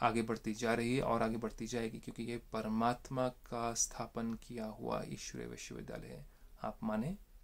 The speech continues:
या ना माने। और अगर इसको आप पहचानना चाहते हैं, तो आप जाकर के स्वयं ही सेवन डेज का कोर्स करें, इसकी गहराई को समझें, और फिर उसके बाद में वो भी निःशुल्क किया जाता है, उसमें कोई फीस नहीं ली जाती है।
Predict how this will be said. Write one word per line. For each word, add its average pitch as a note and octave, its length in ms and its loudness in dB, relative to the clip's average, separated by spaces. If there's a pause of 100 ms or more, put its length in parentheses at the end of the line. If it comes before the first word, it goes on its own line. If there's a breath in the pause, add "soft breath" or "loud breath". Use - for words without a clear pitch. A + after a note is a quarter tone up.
(200)
या A2+ 100 -4
ना A2+ 120 -6
माने। - 380 -10 (920 loud breath)
और B2 160 10
अगर A#2 320 2
इसको A#2+ 220 4
आप A2+ 160 4
पहचानना A#2+ 380 2
चाहते C3+ 300 0
हैं, C#3+ 100 0
तो A#2+ 100 0
आप A2+ 140 2
जाकर A2+ 260 -4
के A2+ 160 -6
स्वयं A#2 360 2
ही - 380 -2 (420)
सेवन A2+ 280 4
डेज A2+ 120 4
का - 80 -2
कोर्स A#2 240 -2
करें, C#3+ 300 -2 (100)
इसकी - 240 0
गहराई A2 360 -2
को A#2+ 80 -2
समझें, C3 380 0 (460 soft breath)
और A#2 140 0
फिर - 260 0
उसके C3+ 200 2
बाद A2 200 4
में A#2+ 240 4 (440 soft breath)
वो C3 60 -2
भी D#3+ 120 2
निःशुल्क D#3 400 2
किया A#2 140 4
जाता G#2+ 240 0
है, - 280 -12
उसमें A2+ 200 -4
कोई A2+ 80 -2
फीस A#2+ 240 -4
नहीं A2+ 100 2
ली A2 60 6
जाती - 200 -4
है। - 120 -10